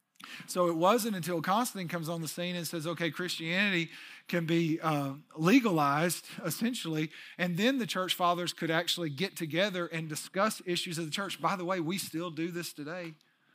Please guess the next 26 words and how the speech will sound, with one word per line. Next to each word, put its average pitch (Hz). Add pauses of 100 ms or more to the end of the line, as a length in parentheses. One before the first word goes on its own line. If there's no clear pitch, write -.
(800)
I 139
mean, 143
there's, 156
there 156
was 135
a 120
council 165
in 160
nineteen 165
seventy, -
nineteen 170
eighty 175
about 156
the 165
authority 165
of 156
Scripture. 175
There's 151
still 165
councils 156
that 156
are 156
going 156
on 156
today 151
where 151